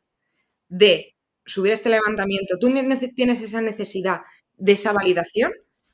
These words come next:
Porque esto es importante decirlo y si no lo digo es una, es,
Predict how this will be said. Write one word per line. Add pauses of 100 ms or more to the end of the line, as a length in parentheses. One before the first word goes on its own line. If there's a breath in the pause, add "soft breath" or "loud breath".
(180)
Porque
esto
es
importante
decirlo
y
si
no
lo
digo
es
una,
es,